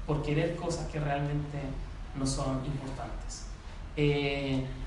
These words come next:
esto da para mucho, da para pensar, da para hacer un ejercicio personal, para sentarse a hablar en su familia,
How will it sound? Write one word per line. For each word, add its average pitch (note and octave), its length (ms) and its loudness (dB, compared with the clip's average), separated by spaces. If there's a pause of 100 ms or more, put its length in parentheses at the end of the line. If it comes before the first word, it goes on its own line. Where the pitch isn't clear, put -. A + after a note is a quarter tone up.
(120)
esto F#3 220 4
da A#3 80 12
para - 180 8
mucho, D#3 440 4
da E3+ 160 8
para C#3+ 180 8
pensar, F3+ 640 2
da E3+ 80 6
para D#3 140 6
hacer E3+ 200 2
un D#3+ 100 2
ejercicio E3+ 520 2
personal, C#3+ 600 2
para D3+ 140 6
sentarse D3 520 4
a D3+ 60 2
hablar D#3 420 4 (400)
en D3 100 2
su D3+ 300 2
familia, D#3 720 4